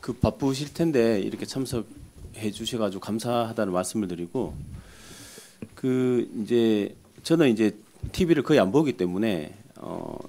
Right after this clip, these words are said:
이제 안성재 셰프님을 이제 증인으로 채택했다고 하-, 하길래 <laughs> 제가 이제 누구신가 이렇게, 이렇게 찾아봤습니다. 하니까 이제 최근에 이렇게 넷플릭스 드라마에서 이제 되게 인기를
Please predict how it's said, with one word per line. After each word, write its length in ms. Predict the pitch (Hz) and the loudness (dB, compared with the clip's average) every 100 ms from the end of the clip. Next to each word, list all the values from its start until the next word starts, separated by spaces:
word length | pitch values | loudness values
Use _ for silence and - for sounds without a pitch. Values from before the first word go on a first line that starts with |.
| - | -14
이제 240 | 90 82 - | -12 -12 -10
안성재 580 | 107 110 110 135 127 107 | -6 -6 -6 -6 -4 -4
셰프님을 960 | 117 123 - 110 101 98 95 95 117 160 - - - _ _ _ - - - | -6 -12 -8 -6 -6 -6 -8 -8 -8 -10 -16 -20 -20 _ _ _ -20 -20 -16
이제 100 | 98 | -6
증인으로 720 | - 135 156 139 110 104 98 | 4 8 10 10 8 6 4
채택했다고 840 | - 156 151 123 - 170 170 143 120 | 0 2 -2 -2 -10 0 4 6 4
하-, 80 | - - | 0 -10
하길래 720 | - 123 131 135 - 120 95 - - | -6 0 2 2 6 6 4 -8 -16
<laughs> 180 | - - | -18 -10
제가 280 | - 131 131 | 0 8 8
이제 320 | 107 107 101 - - - | 10 8 6 -2 -4 4
누구신가 400 | 135 147 135 107 | 6 8 8 8
이렇게, 300 | 107 104 - | 8 4 6
이렇게 200 | 120 110 | 2 2
찾아봤습니다. 760 | - 160 120 87 - 92 98 | 6 8 8 4 0 0 0
하니까 360 | 98 123 117 95 | 2 2 4 2
이제 120 | 90 | 0
최근에 520 | - 202 190 190 143 101 | 6 8 10 10 10 8
이렇게 500 | 98 - 92 85 - - - - | 4 0 2 2 -2 -12 -14 -4
넷플릭스 1120 | 101 - 123 131 - - 104 95 92 87 85 80 | -4 2 2 2 0 0 4 6 6 4 2 -2
드라마에서 800 | 90 98 101 90 85 - 85 85 | 0 0 2 0 -2 -6 -6 -6
이제 200 | 85 78 - | -6 -8 -4
되게 300 | 110 104 98 | -4 0 0
인기를 1000 | 87 135 127 104 95 90 87 85 87 | 2 0 2 2 4 2 0 -2 -2